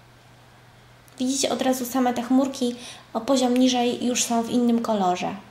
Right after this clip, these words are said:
Pogoda i inne, tak? Wszystko to, co nam nie będzie pasowało do żadnej z tych kategorii. Możemy to sobie dowolnie przestawiać.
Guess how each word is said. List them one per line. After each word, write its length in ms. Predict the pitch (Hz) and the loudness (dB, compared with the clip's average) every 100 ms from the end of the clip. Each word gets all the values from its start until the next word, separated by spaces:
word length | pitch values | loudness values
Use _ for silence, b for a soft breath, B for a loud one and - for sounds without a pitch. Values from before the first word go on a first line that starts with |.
| - - | -20 -6
Pogoda 580 | 254 226 226 208 208 214 - - - - - | -2 0 0 0 -4 -6 -10 -20 -20 -12 0
i 180 | 262 262 | 4 6
inne, 400 | 233 214 180 190 - - | 4 4 0 -4 -12 -4
tak? 220 | 240 254 | -4 -4
Wszystko 260 | - - | -10 -8
to, 120 | 226 220 | -8 -6
co 140 | 220 | -4
nam 120 | 214 | -2
nie 100 | 214 | 0
będzie 220 | 214 220 | 0 -2
pasowało 380 | 220 208 202 202 | -4 -6 -4 -2
do 100 | 196 | -2
żadnej 220 | 208 202 | -4 -4
z 100 | 202 | -6
tych 80 | 226 | -8
kategorii. 460 | - 214 208 - 226 | -8 -6 -6 -4 0
Możemy 300 | 247 277 254 | 2 4 2
to 80 | 247 | 0
sobie 200 | 220 214 | -4 -2
dowolnie 400 | 214 202 196 185 | 0 0 0 -2
przestawiać. 760 | - 202 190 180 190 240 - | -8 -8 -4 -2 -2 -4 -8